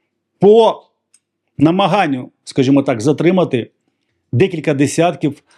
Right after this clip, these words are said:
вагнерівців, найманців, які воювали в Україні чотирнадцятий, п'ятнадцятий, шістнадцятий і так далі роки, які були напряму дотичні до збиття Боїнга М Х сімнадцять і до інших злочинів, військових злочинів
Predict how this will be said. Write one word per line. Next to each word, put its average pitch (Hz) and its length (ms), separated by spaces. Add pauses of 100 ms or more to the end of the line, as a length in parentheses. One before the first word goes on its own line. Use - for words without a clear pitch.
(220)
вагнерівців, 131 680
найманців, 143 880 (260)
які 151 260
воювали 139 540
в 120 60
Україні 247 520 (340)
чотирнадцятий, 170 580
п'ятнадцятий, 151 520
шістнадцятий 131 640
і 110 120
так 120 160
далі 117 220
роки, 110 360 (240)
які 151 240
були 190 240
напряму 208 520
дотичні 139 720 (360)
до 156 140
збиття 135 640 (260)
Боїнга 131 600 (800)
М 156 120
Х 143 140
сімнадцять 190 680 (120)
і 175 80
до 156 100
інших 180 580
злочинів, 151 640 (220)
військових 147 420
злочинів 185 500